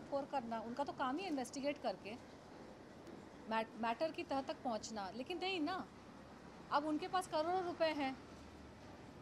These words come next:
और मेरे पास तो है नहीं करोड़ों रुपए, क्योंकि अगर मुझे मौका दिया गया होता काम करने का तो मेरे पास भी आज करोड़ों रुपए होते ना।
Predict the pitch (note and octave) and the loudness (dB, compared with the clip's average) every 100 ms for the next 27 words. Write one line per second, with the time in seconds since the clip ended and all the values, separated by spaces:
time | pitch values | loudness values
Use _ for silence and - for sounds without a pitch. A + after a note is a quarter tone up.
0 | - - - - C4+ C4+ C#4+ F4+ F4+ F4 | -14 -14 -14 2 6 8 6 6 4 2
1 | - B3 A#3 F#4+ A4 A4+ G#4+ G#4+ G#4+ G#4 | 0 0 2 2 4 4 6 6 4 4
2 | F#4+ F#4 - - C#4+ C#4 F4+ F4+ D4 C4 | 2 0 -10 -2 -2 2 4 6 4 4
3 | E4 B3 E4 D#4 D4+ D#4+ C#4 C4 G#3 F#3 | 4 4 4 4 4 4 4 4 2 0
4 | C#4+ F#4 - - - - B3+ E4 E4 A#3+ | -2 -4 -12 -12 -12 2 2 4 2 2
5 | A#3 B3 E4 F#4+ G#4 A4+ A4 G4 E4+ E4+ | 2 2 0 2 2 4 4 6 4 4
6 | D4 C#4 C4+ C4+ C4 A#3 B3+ F#4+ | 4 4 4 4 2 2 -2 -2